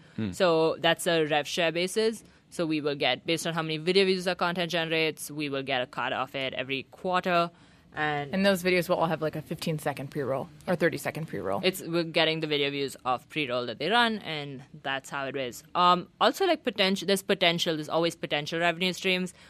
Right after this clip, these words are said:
Speaker 2: We have to believe that a lot of these companies are gonna turn on video monetization because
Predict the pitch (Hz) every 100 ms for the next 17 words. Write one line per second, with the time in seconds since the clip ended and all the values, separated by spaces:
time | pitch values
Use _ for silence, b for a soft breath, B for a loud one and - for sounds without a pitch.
0 | b 185 180 175 - 160 160 160 143 160
1 | 151 147 143 139 147 - 147 143 147 143
2 | 147 143 143 143 139 139 139 135 135 135
3 | 139 185 202 233 233 262 196 151 147 143